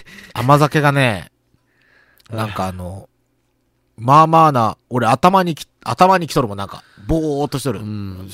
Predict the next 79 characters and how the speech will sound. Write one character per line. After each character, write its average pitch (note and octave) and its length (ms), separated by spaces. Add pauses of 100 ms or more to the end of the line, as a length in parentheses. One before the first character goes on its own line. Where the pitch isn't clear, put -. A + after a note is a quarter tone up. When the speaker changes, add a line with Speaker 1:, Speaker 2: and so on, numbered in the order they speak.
Speaker 1:
ま C3 140
ず C#3+ 140
す C3+ 120
ぎ B2 100
て。 G2+ 120
Speaker 2:
は F2+ 180
い。 F2 140 (480)
僕 A2 180
昼 F#3+ 320
ち C3 160
な C3+ 80
み C3+ 100
に C3+ 80
カ - 180
レ B2 120
ー B2+ 40
ヌ E3 80
ー F#3+ 40
ド C3+ 100
ル G#2 40
食 G2+ 140
べ G2+ 80
と G#2 100
ん F#2+ 80
す - 100
よ。 E2+ 240 (360)
Speaker 1:
<laughs> A#2+ 360
Speaker 2:
カ D3+ 200
レ D#3+ 180
ー - 20
ヌ G3+ 100
ー A3+ 100
ド D#3 80
ル C3 80
食 A#2 120
っ G2+ 40
て A#2+ 100
さ F3+ 160
っ - 40
き C#3 120
シ D#3 240
ー E3 40
フ E3 200
ー、 C#3 160
変 C#4 160
な E3+ 140
シ D3 200
ー - 20
フ D3+ 160
ー C#3 40
ド D3 100
ヌ D3+ 80
ー C#3+ 80
ド B2 120
ル A2+ 60
と B2 120
変 A3 260
な E3 100
ユ D3 120
ー - 20
フ C3 120
ォ A2+ 40
ー - 40
で G2 80
し - 80
ょ？ F2+ 180 (160)
Speaker 1:
う A#2+ 60
ん。 G#2 40
Speaker 2:
も G2 160 (280)
う A2+ 100
胃 C#3 100
が F3+ 80
バ C#3 140
カ G3 140
に A#3 80
な D#3 100
っ G#2 40
と B2+ 140
る。 G#2+ 200